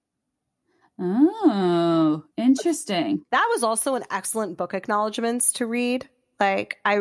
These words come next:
Speaker 2: I enjoyed it.
Speaker 1: Okay, I want, did she say it on Audible? Oh,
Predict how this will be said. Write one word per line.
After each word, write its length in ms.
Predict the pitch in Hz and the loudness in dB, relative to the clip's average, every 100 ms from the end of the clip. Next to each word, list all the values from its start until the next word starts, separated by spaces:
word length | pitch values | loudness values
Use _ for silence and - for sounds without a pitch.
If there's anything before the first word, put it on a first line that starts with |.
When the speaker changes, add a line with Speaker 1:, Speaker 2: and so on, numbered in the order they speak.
| 196 | 0
Speaker 2:
I 80 | 208 | 0
enjoyed 560 | 202 196 202 175 165 - | 0 0 0 -2 -2 -4
it. 180 | 139 - _ _ _ _ _ _ _ _ _ _ _ _ - | -6 -8 _ _ _ _ _ _ _ _ _ _ _ _ -8
Speaker 1:
Okay, 320 | 240 247 - - _ - | -2 0 0 -4 _ -2
I 120 | 226 | 4
want, 300 | 269 262 - | 6 4 2
did 140 | 247 | 0
she 200 | 202 320 | 4 2
say 340 | 302 - 202 247 | 2 0 0 2
it 80 | |
on 140 | 269 214 | 2 2
Audible? 640 | 175 202 226 302 339 - _ - - | 2 2 2 2 2 0 _ -20 -12
Oh, 180 | - - | -10 -10